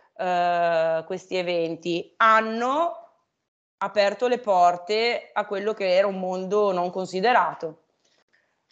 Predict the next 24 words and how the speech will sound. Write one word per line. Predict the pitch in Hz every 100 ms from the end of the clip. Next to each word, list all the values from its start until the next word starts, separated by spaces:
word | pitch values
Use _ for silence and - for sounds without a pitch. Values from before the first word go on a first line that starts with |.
| _ -
Da | 190
lì | 196 247
ovviamente | 220 196 208 226 214 185 - _
le | - 190
protagoniste | 196 - 196 202 226 233 208 - 170 147 - _ _ _ _
sono | - 185
diventate, | 185 185 185 220 185 - 165 151 - _
eh, | 165 165 160 160
dapprima | 165 175 233 277 262 190 165 156 - -
interessate, | 180 196 180 185 - 240 220 208 208 240 285 320 -
poi | - 220 196
atlete | 214 269 247 208 185 185 214 247 277
e | 262
adesso | 185 185 175 - 233 240
sono | 240 202 190 190 185 180 175 170 165 - _
vere | - 208 196
e | 196
proprie | 190 190
professioniste. | 185 175 180 170 180 220 202 175 -
Senza | - 196 202
la | 208
ma-, | 208 202 _ _ _
materia | - 202 214 226
prima | 240 190